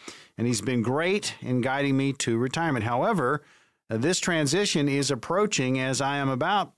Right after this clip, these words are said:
ninety days from retirement. I don't know if he plans to retire at some point, but what would I do if this were to happen?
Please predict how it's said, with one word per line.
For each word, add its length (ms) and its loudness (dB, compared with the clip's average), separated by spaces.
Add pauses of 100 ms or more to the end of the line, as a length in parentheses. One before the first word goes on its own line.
ninety 640 2
days 520 2
from 280 0
retirement. 580 0 (400)
I 140 0
don't 220 2
know 340 4
if 80 -2
he 320 2
plans 460 0
to 100 0
retire 420 0
at 120 -2
some 200 0
point, 320 -2
but 140 2
what 420 0 (360)
would 160 2
I 160 2
do 400 4
if 180 -2
this 340 0
were 200 -2
to 80 -2
happen? 600 -2